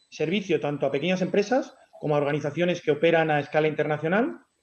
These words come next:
Mm, bueno, contamos con una, eh, con unos dos mil empleados en dieciséis países, eh, y gracias a nuestras innovadoras soluciones de software, pues ayudamos a más de quinientas mil empresas a nivel global a gestionar sus procesos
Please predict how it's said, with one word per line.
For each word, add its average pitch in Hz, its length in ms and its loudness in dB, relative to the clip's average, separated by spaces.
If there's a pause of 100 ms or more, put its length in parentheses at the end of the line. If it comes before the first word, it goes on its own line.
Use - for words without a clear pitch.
(460)
Mm, - 320 -8
bueno, 151 180 0
contamos 151 380 -2
con 156 140 0
una, 151 480 2
eh, 151 280 4
con 143 120 0
unos 143 180 0
dos 135 100 0
mil 165 140 2
empleados 160 440 4
en 143 60 -2
dieciséis 135 380 -4
países, 151 580 0 (120)
eh, 131 240 -2 (560)
y 147 60 0
gracias 165 280 4
a 170 40 0
nuestras 156 380 0
innovadoras 143 640 4
soluciones 143 420 -2
de 151 100 -2
software, 151 380 0
pues 120 160 -10
ayudamos 147 440 -2
a 139 40 -6
más 156 200 -2
de 156 100 -4
quinientas 143 460 -2
mil 175 160 2
empresas 143 640 -2 (360)
a 120 80 -14
nivel 135 240 2
global 160 380 6
a 143 120 0
gestionar 143 360 -4
sus 170 160 -2
procesos 190 720 0